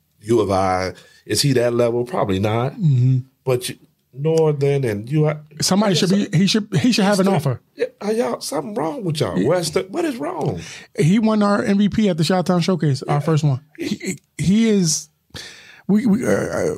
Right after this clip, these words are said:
Speaker 1: I'm just, I'm, I'm shocked. I'm
Speaker 2: Mm.
Speaker 1: just, I'm not, I'm mad. I'm not even shocked, you know, like, and I'm kinda out, so I don't wanna call people like, "Man, you," but I'ma do it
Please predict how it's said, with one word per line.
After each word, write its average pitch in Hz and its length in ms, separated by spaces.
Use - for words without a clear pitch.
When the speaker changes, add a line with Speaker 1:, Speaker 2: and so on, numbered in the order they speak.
Speaker 1:
I'm 190 140
just, 170 540
I'm, 131 200
I'm 139 120
shocked. - 500
I'm 131 140
Speaker 2:
Mm. 117 40
Speaker 1:
just, - 400
I'm 143 160
not, - 240
I'm 147 180
mad. 160 380
I'm 123 100
not 139 120
even 120 160
shocked, 165 440
you 139 80
know, 131 140
like, 123 360
and 110 140
I'm 151 320
kinda 117 500
out, 127 220
so - 100
I 123 40
don't 143 120
wanna 120 140
call 120 340
people 110 240
like, 107 160
"Man, 135 160
you," 180 260
but 135 180
I'ma 135 220
do 131 280
it - 180